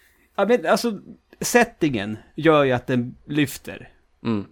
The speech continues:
Speaker 1: Den, den är ju mera en Resident Evil, ett Resident Evil, eh, spel än vad Chun-Li är ett Street Fighter-spel, om du förstår
Speaker 2: Ja,
Speaker 1: vad
Speaker 2: men
Speaker 1: jag
Speaker 2: jag
Speaker 1: menar
Speaker 2: tänk-,
Speaker 1: så.
Speaker 2: jag tänkte säga, en, en, en, ett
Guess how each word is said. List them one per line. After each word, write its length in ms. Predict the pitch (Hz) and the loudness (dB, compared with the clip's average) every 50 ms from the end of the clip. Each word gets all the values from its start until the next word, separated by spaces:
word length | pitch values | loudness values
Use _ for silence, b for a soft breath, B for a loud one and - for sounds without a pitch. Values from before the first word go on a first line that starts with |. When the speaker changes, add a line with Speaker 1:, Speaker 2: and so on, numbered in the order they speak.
| _ _ _ _ _ _ _ _ _ _ _ _ _ _ _ _ _ _ _ _ _ _ _ _ | _ _ _ _ _ _ _ _ _ _ _ _ _ _ _ _ _ _ _ _ _ _ _ _
Speaker 1:
Den, 240 | - 160 180 180 175 | -2 -2 -2 0 4
den 180 | 180 196 196 202 | 4 6 6 4
är 40 | |
ju 120 | 208 208 202 | 2 0 0
mera 380 | 208 220 220 208 196 180 170 | 0 2 2 2 2 4 2
en 260 | 143 123 151 151 151 156 147 | 2 2 2 2 2 2 2
Resident 400 | 156 165 156 - 151 151 139 143 | 2 2 2 2 0 -4 -2 -2
Evil, 440 | 170 160 151 143 135 139 139 135 131 135 _ _ _ _ _ _ _ _ _ _ _ _ _ - - | -2 -2 0 0 0 -2 -2 -4 -8 -10 _ _ _ _ _ _ _ _ _ _ _ _ _ -10 -6
ett 140 | - 160 - | -4 -2 0
Resident 420 | 147 160 160 156 - 156 151 139 160 | 4 2 2 2 2 -2 -2 -2 -2
Evil, 440 | 165 156 143 135 143 139 139 139 | -4 -2 -2 -2 -2 -2 0 -2
eh, 340 | 135 135 117 123 131 123 123 | -2 -2 -2 -2 -2 -2 -4
spel 540 | - - - - - 190 170 147 127 117 117 | -6 -8 -6 0 0 2 2 2 2 0 0
än 140 | 110 120 127 | 0 -2 0
vad 180 | 123 123 123 | 0 -2 -2
Chun-Li 500 | - - 151 139 131 131 143 147 131 120 | -2 -2 -4 -2 -2 -2 -2 0 0 0
är 100 | 113 113 | 0 -2
ett 100 | 117 120 | -4 -4
Street 300 | - - - 135 120 - | -8 -8 -6 -6 -6 -4
Fighter-spel, 640 | - 131 120 - 131 117 - - 151 123 90 - 107 | -4 -6 -4 -4 -4 -6 -4 -2 -2 -4 -4 -4 -8
om 100 | 117 120 | -8 -6
du 80 | 123 | -6
förstår 240 | 120 123 - - 120 | -6 -8 -6 -4 0
Speaker 2:
Ja, 40 | 151 | 2
Speaker 1:
vad 60 | 180 180 | 2 4
Speaker 2:
men 40 | 180 | 4
Speaker 1:
jag 80 | - 175 | 4 2
Speaker 2:
jag 40 | 131 | 0
Speaker 1:
menar 140 | - 131 | 0 -2
Speaker 2:
tänk-, 100 | 175 196 | -2 0
Speaker 1:
så. 40 | 180 | 0
Speaker 2:
jag 80 | 175 160 | 2 2
tänkte 220 | 180 180 175 185 156 | 2 2 2 2 2
säga, 240 | - 170 123 113 - - | 4 4 4 4 4 2
en, 300 | 147 156 - 156 156 208 | 2 2 4 4 2 2
en, 200 | 175 147 156 - | 2 0 0 2
en, 240 | - 143 143 147 - | 2 2 2 2 0
ett 120 | - 139 | -4 -4